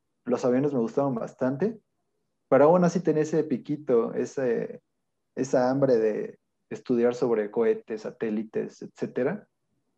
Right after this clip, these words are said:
Eh, y, pues, la verdad es que después de unos tres años que estuve, eh, participando en el equipo,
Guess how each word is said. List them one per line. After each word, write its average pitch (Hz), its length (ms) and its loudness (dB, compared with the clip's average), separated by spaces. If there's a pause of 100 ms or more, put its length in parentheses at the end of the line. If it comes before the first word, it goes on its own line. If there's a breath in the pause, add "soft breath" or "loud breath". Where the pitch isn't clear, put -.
(200)
Eh, 110 520 -2 (100)
y, 127 120 2
pues, 117 320 2
la 113 100 4
verdad 123 260 4
es 143 140 0
que 127 400 0 (280)
después 131 460 0
de 113 540 2 (380)
unos 131 360 -6
tres 127 260 -2
años 135 320 -6
que 120 60 -8
estuve, 113 680 0
eh, 110 160 -6
participando 123 540 -6
en 123 60 -2
el 107 120 -2
equipo, 135 540 -6